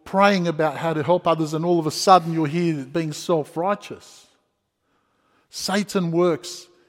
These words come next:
in small degrees of fractions. "Oh, I'm pretty good. Life's going good."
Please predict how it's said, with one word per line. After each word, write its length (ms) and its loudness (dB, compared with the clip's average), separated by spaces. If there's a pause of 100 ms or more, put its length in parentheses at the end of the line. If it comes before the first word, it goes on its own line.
(220)
in 100 -6
small 440 -2
degrees 680 -4
of 80 -10
fractions. 920 -14 (1200)
"Oh, 240 -4
I'm 140 -2
pretty 240 -10
good. 220 -8
Life's 360 -6
going 260 -6
good." 280 -4